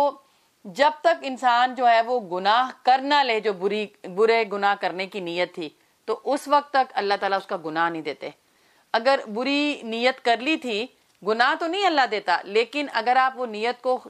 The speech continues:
छोड़ देते हैं तो अल्लाह उसका सवाब ज़रूर देता है। सुभान अल्लाह। प्यारी बहनों, अल्लाह बहुत ही मेहरबान है,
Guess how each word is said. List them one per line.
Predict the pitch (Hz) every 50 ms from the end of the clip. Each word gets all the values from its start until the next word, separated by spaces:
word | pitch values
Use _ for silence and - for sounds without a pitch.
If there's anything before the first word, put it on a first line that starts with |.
| -
छोड़ | - - 240 240 254 285 302
देते | 302 311 294 302 294
हैं | 269 269 269 269
तो | - -
अल्लाह | 214 208 202 208 208
उसका | 208 - 214 202
सवाब | - - 160 151 151 156 175 165
ज़रूर | 165 160 156 170 190 180
देता | - 156 - - -
है। | - -
सुभान | - - - 180 170 170 175 170 175
अल्लाह। | 180 180 185 190 196 190 - - - - _ _ _ _ _ _
प्यारी | - 214 208 202 214
बहनों, | 214 220 214 208 214 214 208
अल्लाह | 202 196 202 196
बहुत | 170 175 185 185 185 185 185 185 190 190 185 185 180 180 - - 185
ही | 208 233 240 240 208
मेहरबान | 180 175 170 170 165 147 151 147 143 147 151
है, | 160 160 - -